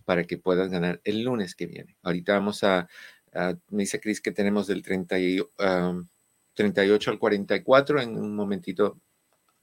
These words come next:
elijo un número entre esos y, y vemos quién es la persona. Am, algo te iba a decir y se me olvidó.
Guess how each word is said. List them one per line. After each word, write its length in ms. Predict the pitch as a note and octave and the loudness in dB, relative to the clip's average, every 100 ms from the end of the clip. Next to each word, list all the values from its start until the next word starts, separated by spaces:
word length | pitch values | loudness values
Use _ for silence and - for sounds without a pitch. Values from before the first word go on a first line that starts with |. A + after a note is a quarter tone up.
| - | -16
elijo 480 | - G#2 G2 G2+ G#2 | -8 -4 -4 -2 -2
un 100 | G2 | -2
número 280 | G2 F#2 | -2 -2
entre 280 | F#2+ F2+ A2+ | -2 4 4
esos 260 | A#2+ C#3 A#2+ | 4 0 -4
y, 160 | F2+ - - - - | -10 -12 -18 -18 0
y 100 | G2 | 4
vemos 240 | F#2+ F#2+ | 4 2
quién 120 | - F#2 | -2 -2
es 120 | F#2+ | 0
la 120 | F#2 | 0
persona. 520 | F2+ - F2 D#2 D2 - - - - - | 0 -2 -2 -4 -6 -12 -16 -16 -16 -8
Am, 1300 | - G#2 G#2 G2+ G2+ G2+ G#2 G2+ G#2 G2+ G2 G2 - - _ _ - | 2 6 6 6 4 2 2 0 0 -2 -6 -10 -12 -16 _ _ -2
algo 280 | G#2 G#2 F#2+ | 0 2 2
te 100 | F#2+ | 2
iba 180 | F#2 | 2
a 20 | F#2 | 2
decir 300 | F2 F#2 G2 | -2 -4 -6
y 40 | |
se 140 | - | -6
me 120 | F2 D#2+ | -6 -6
olvidó. 480 | E2 D#2 D#2+ D#2 | -8 -6 -6 -8